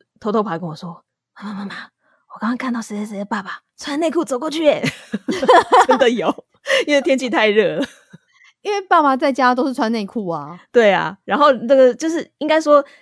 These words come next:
Speaker 1: 电-，视讯的时候那个电脑的镜头位置要调对。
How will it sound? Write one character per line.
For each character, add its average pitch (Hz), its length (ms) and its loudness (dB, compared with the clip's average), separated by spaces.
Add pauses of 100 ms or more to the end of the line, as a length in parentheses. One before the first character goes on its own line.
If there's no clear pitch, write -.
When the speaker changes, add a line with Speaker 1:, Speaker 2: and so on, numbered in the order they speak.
(140)
Speaker 1:
电-， 247 280 2
视 254 260 -4
讯 226 220 -2
的 170 120 -4
时 180 140 -10
候 196 120 -2
那 196 100 -2
个 170 120 -2
电 208 300 0
脑 135 140 -8
的 151 100 -12
镜 175 340 -6
头 135 360 -16 (500)
位 220 180 0
置 156 180 -12
要 170 160 -6
调 143 400 -12
对。 156 340 -12